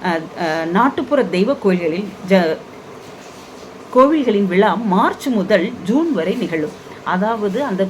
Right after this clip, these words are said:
கோடை காலத்தில் இது நகழ்-, நிகழும். சில இடங்களில் ஜனவரி மாதங்களில் நடைபெறும்.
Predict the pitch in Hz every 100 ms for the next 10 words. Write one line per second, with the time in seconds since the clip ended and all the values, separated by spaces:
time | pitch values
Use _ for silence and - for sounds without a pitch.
0 | 202 254 320 254 196 190 190 254 285 339
1 | 277 202 - 156 190 214 208 156 - -
2 | - - - 370 370 285 226 202 214 202
3 | 185 208 320 285 180 175 156 156 247 185
4 | 160 160 147 147 -